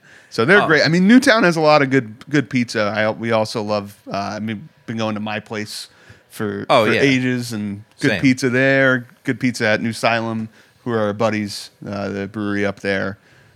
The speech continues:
Speaker 1: So, uh, yeah, we're, we're spoiled for, for pizza, that's for sure.
Speaker 2: And then with restaurants,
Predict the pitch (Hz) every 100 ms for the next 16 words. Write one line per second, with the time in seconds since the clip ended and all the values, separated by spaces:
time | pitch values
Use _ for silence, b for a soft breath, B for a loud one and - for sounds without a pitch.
0 | b - 95 95 95 92 90 98 113 -
1 | - 107 104 113 120 120 135 - - 143
2 | 123 104 101 107 113 - 101 - 98 -
3 | 87 95 - 98 - - 110 _ b 110
4 | 127 127 123 113 123 - 92 82 80 -